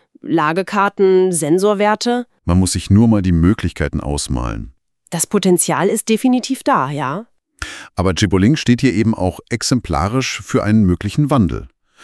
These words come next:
Speaker 2: Weg von der K I, die sich primär an uns anpasst, hin zu einer K I, die Kommunikationswege für sich selbst optimiert.
Speaker 1: Und das wirft dann wieder die Grundsatzfragen auf.
Speaker 2: Genau. Wie viel Kontrolle wollen wir? Wie viel können wir überhaupt behalten?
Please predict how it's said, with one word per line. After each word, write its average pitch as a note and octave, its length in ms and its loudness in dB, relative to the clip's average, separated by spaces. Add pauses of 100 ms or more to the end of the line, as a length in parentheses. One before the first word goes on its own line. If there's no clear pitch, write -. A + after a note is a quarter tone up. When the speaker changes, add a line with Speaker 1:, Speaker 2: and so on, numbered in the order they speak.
(200)
Speaker 2:
Weg - 320 -2
von A#2+ 240 2
der G2+ 120 0
K F2+ 160 -2
I, B2 260 -4
die A2 120 0
sich - 240 -4
primär A#2 380 2
an D#2+ 100 0
uns D3+ 300 2
anpasst, F3 640 -4 (240)
hin F3+ 240 4
zu - 160 0
einer C3 260 0
K - 160 -2
I, A#2 280 -4
die C3+ 120 -2
Kommunikationswege A#2 1120 2
für - 160 0
sich B2 180 -2
selbst - 380 -4
optimiert. B1 640 -6 (320)
Speaker 1:
Und F#3+ 180 -4
das G3+ 320 -4
wirft A#3 220 -2
dann A3 160 0
wieder A3 200 2
die G#3 300 -2
Grundsatzfragen D#3 960 0
auf. A#2+ 440 -4 (200)
Speaker 2:
Genau. A#1 360 -4 (340)
Wie F#2 140 0
viel A2+ 140 2
Kontrolle G#2+ 500 2
wollen C3+ 300 2
wir? D#3 200 0 (400)
Wie F#2 200 0
viel G2+ 220 0
können B2+ 440 4
wir B2 100 2
überhaupt A2+ 380 -2
behalten? G#2 500 -2